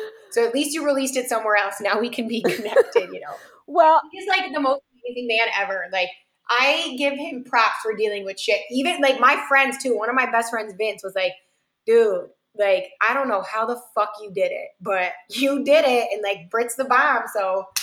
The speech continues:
Speaker 1: like, I, I mean, it's just crazy. Like, when I look back and I'm like, "I don't, I don't know how he did it either." I don't know how he, like, didn't run out of the house, like, a thousand times and never come back. But he stayed, and he's awesome. And now it's my turn to make sure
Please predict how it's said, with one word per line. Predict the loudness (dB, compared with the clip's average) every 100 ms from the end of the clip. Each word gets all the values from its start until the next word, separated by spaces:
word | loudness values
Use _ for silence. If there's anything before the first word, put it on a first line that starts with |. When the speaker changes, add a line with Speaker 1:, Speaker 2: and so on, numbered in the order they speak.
| -10 -16 _
Speaker 1:
like, | 0 0 -2 -10 -20 _
I, | 0 2 0
I | 0
mean, | -2 -4 -6 -6
it's | 0
just | 0 0
crazy. | 2 2 2 -4 -4
Like, | -4
when | 0 2
I | 2
look | 0 2
back | 0 0
and | -2
I'm | -4
like, | -4 -4
"I |
don't, | -6 -6 -6
I |
don't | -4
know | -6
how | -6 -8
he | -4
did | -2
it | -2 -4
either." | -10 -12 -16 _ _ _ -2
I | 0
don't | 2
know | 0
how | 0 0
he, | 0 0
like, | -2 -2 -12 _ -8
didn't | -4 -4 -2
run | -2 0
out | 0
of | 0
the |
house, | -2 -2 -2 -4
like, | -6 -8
a | -12 -2
thousand | 0 0 -4 -6
times | -6 -6 -10 -12
and | -10
never | -8 -8
come | -8 -6
back. | -6 -8 -10 _ _ _
But | -6
he | -6
stayed, | -4 -2 0 -2
and | -6 -8
he's | -6
awesome. | -4 -4 -6 -8
And | -6
now | -2 2 2 0 -8 0
it's | 2 2
my | 4 4 2
turn | -2 -2
to | -2
make | -4
sure | 0 2 2